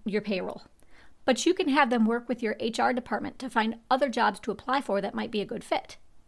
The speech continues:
Maybe you can introduce them to somebody. Maybe you can pay for them to take a class or get a certification so they can apply. Now, you might say, why in the world would I do that if my company is in such a position that I can't keep staff?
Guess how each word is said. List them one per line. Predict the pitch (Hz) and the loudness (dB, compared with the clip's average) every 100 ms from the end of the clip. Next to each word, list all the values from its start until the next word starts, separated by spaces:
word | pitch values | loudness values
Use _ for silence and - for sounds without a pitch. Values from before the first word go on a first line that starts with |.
| _ - - - - - - | _ -20 -20 -20 -20 -6 2
Maybe | 208 254 349 277 277 285 | 4 6 4 0 0 0
you | 247 | -2
can | 247 247 | 0 0
introduce | 240 226 196 262 320 | 0 -4 -2 -4 -2
them | 247 190 | -2 -2
to | 160 | -4
somebody. | 185 170 - - - _ - - - - - - - - | -6 -6 -10 -14 -20 _ -20 -20 -20 -20 -20 -20 -20 0
Maybe | 214 269 359 | 4 4 4
you | 302 | 2
can | 302 247 | 2 -2
pay | 233 233 | 0 0
for | 247 | 0
them | 214 202 | -2 -2
to | - | -4
take | 226 214 | -8 -6
a | 208 | -6
class | - 269 226 185 - | 0 2 2 0 -4
or | 214 | -4
get | 196 220 | -2 -4
a | |
certification | 214 226 208 226 - 247 247 - 180 - | -2 -4 -4 -8 -4 -2 -2 -4 -6 -10
so | - 220 | -6 -4
they | 202 | -4
can | 208 | -6
apply. | 185 - 165 151 - - - - - - - - 226 | -8 -6 -4 -4 -6 -16 -20 -20 -20 -20 -20 -8 0
Now, | 220 208 220 - - - - | 2 2 -2 -12 -20 -12 -6
you | 196 311 | 0 4
might | 330 277 | 4 2
say, | 247 208 208 - - - | 0 -2 -4 -14 -20 -14
why | 175 180 247 339 | -4 6 8 8
in | 339 247 | 8 8
the | 240 | 6
world | 233 254 180 175 | 6 4 4 0
would | 196 196 | -2 -2
I | 196 | -2
do | 254 294 | -2 0
that | 220 - | 0 0
if | 214 214 202 | -4 -2 -2
my | 220 302 | 2 2
company | - 359 330 220 208 - | 0 -6 -4 -4 -4 -2
is | 220 | -2
in | 196 202 | -2 -4
such | 247 277 | -4 -4
a | |
position | 302 - 196 - 202 | -6 -6 -6 -4 -2
that | 196 | -2
I | 214 | -2
can't | - 226 - | -2 -4 -4
keep | - 247 | -8 -8
staff? | - 427 - - - | 0 0 0 -4 -14